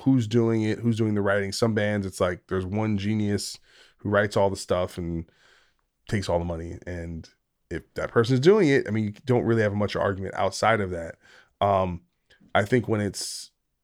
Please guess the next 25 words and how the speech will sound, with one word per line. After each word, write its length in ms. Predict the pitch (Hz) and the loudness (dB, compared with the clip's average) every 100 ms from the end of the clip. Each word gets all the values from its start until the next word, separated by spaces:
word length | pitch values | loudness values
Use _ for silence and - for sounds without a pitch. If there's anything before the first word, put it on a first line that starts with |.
| _ _ _ - | _ _ _ -2
you 80 | 110 | 0
know, 100 | 95 | 2
maybe 220 | 110 107 | 0 0
it's 140 | 92 | -2
one 200 | 110 123 | 2 2
or 60 | 117 | 2
two 240 | - 139 | 0 -2
people 520 | - 123 123 123 123 - | 2 0 2 0 0 -2
and 100 | 95 | -2
they're 140 | 107 | 0
getting 280 | 107 107 101 | 0 -2 -2
the 40 | |
lion's 300 | 104 107 104 | 0 0 -2
share 200 | - 101 | 0 0
of 120 | 95 95 | 0 0
the 60 | |
money, 440 | 101 117 113 110 - _ _ _ _ - | 2 2 2 -2 -6 _ _ _ _ -6
it 120 | 98 | -4
will 400 | 98 98 92 90 _ _ _ _ _ _ _ - | 0 -2 -2 -6 _ _ _ _ _ _ _ -16
create 400 | - 123 101 104 | -2 2 2 0
a 80 | - | -2
rift 320 | 95 110 - 104 | 0 0 0 -4
in 60 | |
the 60 | 98 | -2
band. 520 | 101 104 110 131 | 0 0 2 0